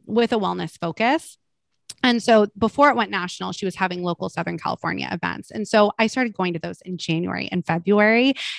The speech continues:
and I started meeting really interesting people. And Kendra, the guest on our show who had this incredible sobriety journey, was, um, one of those people. And so it's interesting 'cause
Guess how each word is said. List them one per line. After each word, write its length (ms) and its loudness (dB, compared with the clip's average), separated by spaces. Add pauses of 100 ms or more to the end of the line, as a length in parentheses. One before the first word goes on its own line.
(180)
and 300 2 (100)
I 100 -2
started 300 0
meeting 440 -4
really 520 -4 (260)
interesting 580 -2
people. 480 -2
And 240 -2
Kendra, 640 0
the 120 -2
guest 480 -4
on 420 -4
our 120 -2
show 380 0
who 180 -6
had 220 -8
this 200 -8
incredible 500 0
sobriety 520 -4
journey, 480 -6 (360)
was, 460 2
um, 400 -4 (100)
one 160 0
of 120 2
those 220 -2
people. 500 0
And 220 -2
so 340 0
it's 160 -6
interesting 560 -2
'cause 360 -6